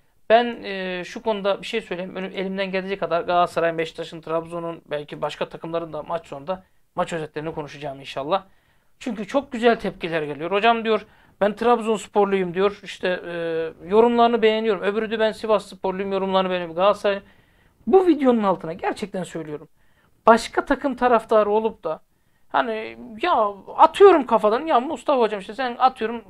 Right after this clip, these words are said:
Sivas'a küfrediyorsun." Eğer böyle bir şey varsa belirtin. Ya da biraz işte Sivas hakkında biraz daha ılımlı konuşsan işte diyorsanız ya da ben takip ediyorum, hoşuma gidiyorsun, başka takımlıyım diye lütfen belirtir misiniz? Sonra burada atıyorum, kafadan atıyormuşum gibi oluyor.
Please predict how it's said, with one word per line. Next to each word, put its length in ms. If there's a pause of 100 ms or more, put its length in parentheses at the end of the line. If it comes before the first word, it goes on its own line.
(160)
Sivas'a 420
küfrediyorsun." 680 (760)
Eğer 360
böyle 160
bir 60
şey 200
varsa 360
belirtin. 420 (760)
Ya 120
da 100
biraz 220
işte 180
Sivas 340
hakkında 360
biraz 280
daha 240
ılımlı 340
konuşsan 480
işte 320 (920)
diyorsanız 420
ya 100
da 140
ben 340
takip 340
ediyorum, 300
hoşuma 280
gidiyorsun, 360
başka 260
takımlıyım 500
diye 160 (320)
lütfen 360
belirtir 360
misiniz? 400 (380)
Sonra 260
burada 260
atıyorum, 400
kafadan 320
atıyormuşum 460
gibi 160
oluyor. 380